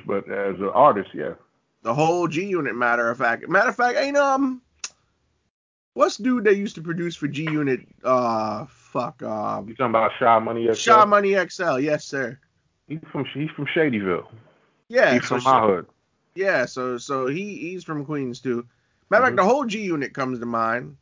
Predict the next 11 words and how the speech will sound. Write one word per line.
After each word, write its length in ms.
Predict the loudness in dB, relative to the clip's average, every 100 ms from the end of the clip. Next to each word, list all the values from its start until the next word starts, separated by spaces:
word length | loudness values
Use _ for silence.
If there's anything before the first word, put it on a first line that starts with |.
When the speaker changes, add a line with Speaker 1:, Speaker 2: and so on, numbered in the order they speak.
| -6
Speaker 2:
Um, 600 | 0 4 4 0 -6 -16 _ _ _ _ _ -8
I, 140 | -4 -2
I, 160 | -2 -2
it's 120 | -2
gonna 160 | -2 0
be 120 | 2
ironic 420 | 2 4 2 0
I 120 | -2 -2
say 200 | -4 -4
this, 200 | -6 -10
but, 280 | -8 -8